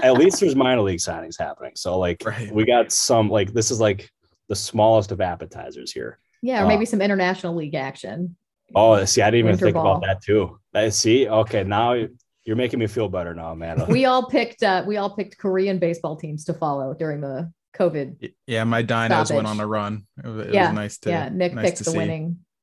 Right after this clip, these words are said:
Speaker 1: Oh, a lifelong, uh, lifelong fan, Nick?
Speaker 2: Lifelong
Speaker 3: Yes.
Speaker 2: Dinos fan.
Speaker 1: Wow, it, you gotta be a fan with a name like Dinos. I mean, that's
Speaker 2: Exactly.
Speaker 1: just so sweet.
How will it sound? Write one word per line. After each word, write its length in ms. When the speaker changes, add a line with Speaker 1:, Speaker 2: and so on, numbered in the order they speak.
Speaker 1:
Oh, 340
a 40
lifelong, 600
uh, 200
lifelong 420
fan, 360
Nick? 240
Speaker 2:
Lifelong 440
Speaker 3:
Yes. 80
Speaker 2:
Dinos 420
fan. 280
Speaker 1:
Wow, 280
it, 360
you 340
gotta 260
be 100
a 40
fan 280
with 100
a 60
name 180
like 160
Dinos. 480
I 100
mean, 100
that's 200
Speaker 2:
Exactly. 380
Speaker 1:
just 180
so 80
sweet. 220